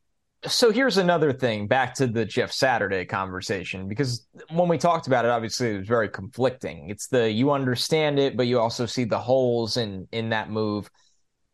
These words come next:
One of the things where you can understand it is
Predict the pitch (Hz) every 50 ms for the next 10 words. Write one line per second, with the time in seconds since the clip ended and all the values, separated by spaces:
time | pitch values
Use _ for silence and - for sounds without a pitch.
0 | _ _ _ _ _ 143 151 165 202 226 220 208 165 170 147 135 170 165 156 143
1 | 123 135 147 147 139 131 - 127 131 123 120 113 113 - - 170 190 196 170 147
2 | 120 113 110 107 104 101 101 95 - -